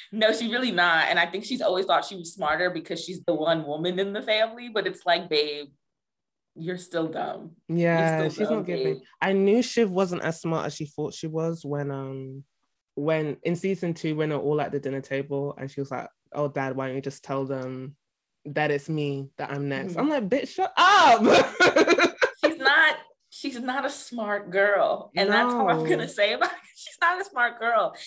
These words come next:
Speaker 1: She's lucky she's caked up. That's what I'm gonna say. She's lucky.
Speaker 2: <laughs>
Speaker 1: She's lucky.
Speaker 2: In both ways, in two ways.
Speaker 1: Yes,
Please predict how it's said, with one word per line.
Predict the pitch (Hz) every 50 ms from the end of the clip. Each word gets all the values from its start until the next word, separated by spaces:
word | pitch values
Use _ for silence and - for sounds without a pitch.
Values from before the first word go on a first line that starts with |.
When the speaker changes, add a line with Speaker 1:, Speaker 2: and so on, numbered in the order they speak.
| - - -
Speaker 1:
She's | - 262 254 254
lucky | 226 226 226 240 240 339 - - - 247 233 226 220 226
she's | - - 226 - -
caked | - - 170 170 165 - 147
up. | 131 120 117 - - - _ _ _ _
That's | - 196 185 -
what | - 185
I'm | 190 190
gonna | 185 170 -
say. | - - - -
She's | - - 196 -
lucky. | - 185 403 - - - - - - - - -
Speaker 2:
<laughs> | - 208 - - - - - -
Speaker 1:
She's | - - -
lucky. | - - 175
Speaker 2:
In | 180
both | 170 190 185 139
ways, | 170 165 147 -
in | 170 185
two | 170 214
ways. | 185 165 147 143 143 143 - _ _ _ _
Speaker 1:
Yes, | - 349 359 277 151 143 147 151 - - -